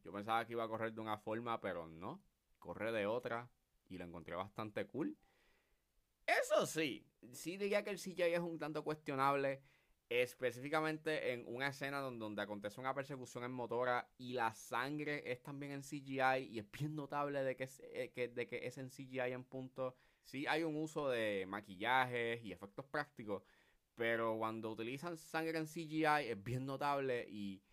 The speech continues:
y aunque puede que pase con fichas porque nuevamente contribuyen un poco más a ese estilo comic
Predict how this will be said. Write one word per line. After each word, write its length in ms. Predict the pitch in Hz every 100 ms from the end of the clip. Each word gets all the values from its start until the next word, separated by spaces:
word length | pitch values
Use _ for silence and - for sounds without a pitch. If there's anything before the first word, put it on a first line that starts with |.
| _ _ _ _ _ _ _ _
y 160 | - 175
aunque 580 | 180 175 - 175 180 - _ _ _ _ _ _ _ -
puede 540 | 175 202 233 285 277
que 160 | 262 240
pase 400 | 208 226 226 226
con 200 | 220 202
fichas 460 | - 202 202 202 196
porque 340 | 147 139 139
nuevamente 880 | 131 147 180 180 190 180 160 151 - _ _ _ _ _ _ _
contribuyen 760 | 151 160 156 147 127 143 170
un 120 | 185 175
poco 360 | - 170 165
más 260 | 156 160 -
a 100 | 151
ese 160 | 151 160
estilo 560 | 151 - 156 156 151
comic 340 | - 160 147